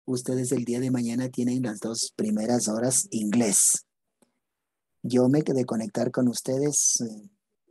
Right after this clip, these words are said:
a la, a partir de la tercera hora. De ahí nos vincularemos, por favor, al asunto de la, de la novena. Recuerden,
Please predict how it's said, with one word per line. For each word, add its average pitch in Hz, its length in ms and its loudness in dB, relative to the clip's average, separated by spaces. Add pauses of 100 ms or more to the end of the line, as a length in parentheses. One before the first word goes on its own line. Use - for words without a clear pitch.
(160)
a 117 160 -10
la, 107 260 -6
a 101 40 -8
partir 110 340 0
de 120 100 2
la 110 120 2
tercera 123 520 2
hora. 180 260 6 (1000)
De 131 260 4
ahí 147 320 4 (240)
nos 120 320 0
vincularemos, 135 880 0
por - 180 -6
favor, 156 400 0 (1000)
al 120 180 -4
asunto 120 460 -2
de 113 140 -2
la, 104 420 -4 (560)
de 127 180 2
la 113 140 2
novena. 147 680 2
Recuerden, 160 640 0